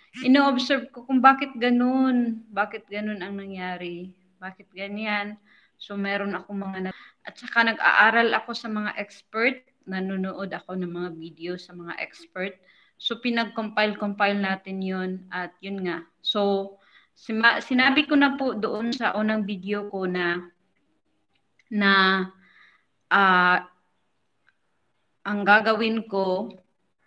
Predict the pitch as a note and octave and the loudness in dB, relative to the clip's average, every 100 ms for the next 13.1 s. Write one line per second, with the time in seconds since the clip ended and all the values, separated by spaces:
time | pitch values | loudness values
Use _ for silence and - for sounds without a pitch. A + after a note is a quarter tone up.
0 | _ _ - B3+ B3 B3+ A#3+ A#3+ A#3 A3+ | _ _ 4 8 10 8 8 6 4 2
1 | A3 G#3+ - - - - - G3+ - - | 0 -4 -8 -14 -14 -8 -4 -2 -4 -16
2 | G3 F#3+ F#3+ F#3 F#3 _ _ _ _ _ | -10 -6 -4 -6 -10 _ _ _ _ _
3 | _ _ _ A#3+ B3 B3 A#3+ A3+ A3 A3 | _ _ _ 2 6 6 6 2 -4 -6
4 | G#3 G3+ G3 F#3 G3 F#3+ F3+ F3+ E3+ E3 | -8 -8 -10 -12 -8 -8 -6 -6 -4 -4
5 | D#3+ E3+ - _ _ - F3+ F3 F3 - | -6 -8 -16 _ _ -12 -10 -8 -8 -10
6 | - F#3 F#3 _ _ F#3 F3+ E3 F3 _ | -14 -16 -16 _ _ -6 -6 -6 -10 _
7 | _ _ _ _ _ G3+ G#3 G#3+ G#3+ G#3 | _ _ _ _ _ -4 -2 -4 -4 -2
8 | G3+ G#3 G#3 G3+ D3+ - _ _ _ _ | 0 0 -2 -4 -6 -16 _ _ _ _
9 | _ G#3+ G#3+ G#3+ G#3 F#3+ F#3 - - - | _ 2 2 0 -4 -4 -4 -6 -10 -6
10 | G3 F#3+ G3 F#3+ _ _ _ _ _ _ | -4 -4 -8 -12 _ _ _ _ _ _
11 | _ _ _ - C#4 C#4+ C4+ C4+ A#3+ G#3+ | _ _ _ 4 6 8 6 6 4 4
12 | G3+ G3+ G3+ F#3+ - - G3 F#3+ F#3 F3+ | 4 0 -2 -4 -8 -10 -4 -2 -2 -2
13 | F#3 | -6